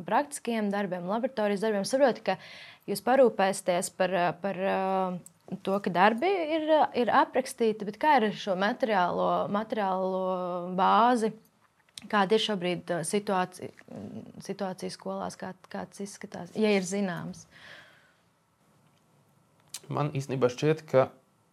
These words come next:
Speaker 2: nav tik traki.
Speaker 1: Mhm.
Speaker 2: E, zinot to, ka skolās ir ļoti dažāda tā bilde, mēs jau to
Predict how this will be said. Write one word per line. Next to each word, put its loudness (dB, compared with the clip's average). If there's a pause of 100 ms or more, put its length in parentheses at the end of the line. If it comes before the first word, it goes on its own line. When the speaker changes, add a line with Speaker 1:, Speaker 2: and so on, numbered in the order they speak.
(300)
Speaker 2:
nav -2
tik -12
traki. -4 (160)
Speaker 1:
Mhm. -16 (1500)
Speaker 2:
E, -6
zinot 0
to, 4
ka -2 (400)
skolās 0
ir -6
ļoti -2
dažāda 0
tā 6
bilde, 2 (100)
mēs -4
jau 0
to 2